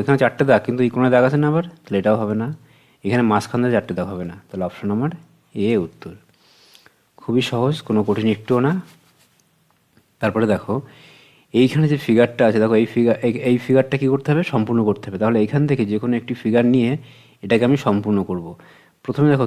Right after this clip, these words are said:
কী হবে, প্রথমে এরকম একটি দাগ আসবে, তারপরে এইরকম একটি দাগ, তারপরে এরকম সরলরেখা, তারপরে এরকম সরলরেখা, চারটে দাগ আসবে পরপর, তাহলে চারটে দাগ আছে, এখানে এক, দুই, তিন, চার আছে,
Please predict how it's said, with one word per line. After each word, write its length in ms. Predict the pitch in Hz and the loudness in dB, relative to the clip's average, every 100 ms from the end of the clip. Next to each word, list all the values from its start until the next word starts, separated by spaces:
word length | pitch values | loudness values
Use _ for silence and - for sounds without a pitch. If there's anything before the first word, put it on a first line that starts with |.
| 120 | 0
কী 60 | 127 | 0
হবে, 100 | 135 139 | 0 -2
প্রথমে 240 | 113 120 120 - - | -2 -2 -2 -10 -6
এরকম 180 | 117 117 | -2 -2
একটি 120 | 117 110 | 0 2
দাগ 100 | 104 104 | 2 2
আসবে, 200 | 101 120 139 - _ _ _ _ _ - | -2 -8 -12 -18 _ _ _ _ _ -2
তারপরে 300 | 98 101 104 - | -2 0 -2 0
এইরকম 260 | 151 147 135 127 | 0 2 0 -2
একটি 140 | - 110 | -2 0
দাগ, 140 | 107 120 - _ _ _ _ _ _ | 0 -2 -18 _ _ _ _ _ _
তারপরে 240 | 107 110 104 - _ - | -4 -2 -2 -6 _ -8
এরকম 240 | 117 110 113 | -6 -4 -4
সরলরেখা, 420 | - 117 117 127 180 185 - - | 0 0 0 0 0 -2 -10 -14
তারপরে 220 | 107 156 | -4 -2
এরকম 220 | 110 98 98 - | -2 -2 -4 -6
সরলরেখা, 360 | 90 87 87 92 | -10 -10 -12 -2
চারটে 260 | 117 107 - | 0 0 0
দাগ 100 | 113 113 | 2 2
আসবে 140 | 110 110 | 0 -4
পরপর, 260 | 104 104 110 143 _ _ _ _ | -6 -4 -8 -10 _ _ _ _
তাহলে 160 | - 107 107 | -10 -2 0
চারটে 200 | 101 113 | 0 0
দাগ 80 | 123 | 2
আছে, 100 | 139 | 0
এখানে 160 | 127 123 113 104 | -2 -4 -2 -2
এক, 60 | 101 | -2
দুই, 100 | 107 101 | -4 -4
তিন, 100 | 98 101 | -4 -2
চার 100 | 98 | 0
আছে, 140 | 101 | 0